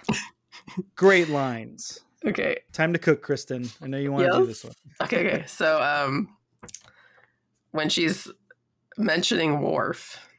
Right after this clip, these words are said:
Speaker 1: and everyone's looking at her like she's crazy 'cause they don't remember him, she's like, "You know, the big guy who never smiles, the Klingon." <laughs>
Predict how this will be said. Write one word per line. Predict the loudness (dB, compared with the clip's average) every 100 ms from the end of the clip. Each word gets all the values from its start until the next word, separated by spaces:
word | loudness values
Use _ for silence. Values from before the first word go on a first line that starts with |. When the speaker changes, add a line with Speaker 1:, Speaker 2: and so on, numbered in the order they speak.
| -8
Speaker 1:
and | -2 0
everyone's | 0 0 0
looking | -2 -2
at |
her | 0
like | 0 0
she's | -2 -4
crazy | -2 0 0 0
'cause | -2
they | -2
don't | 0
remember | 0 0 -2 -2
him, | -4 -4 -6 -10
she's | -4 -2
like, | 0 -2
"You | 0
know, | 2 2
the | 2
big | 0 0
guy | 2 2
who | 2
never | 2 2
smiles, | 2 4 4 4 0 0
the | 2 2
Klingon." | 2 2 4 6 6 4 4 2 0 -2 _ -2
<laughs> | -2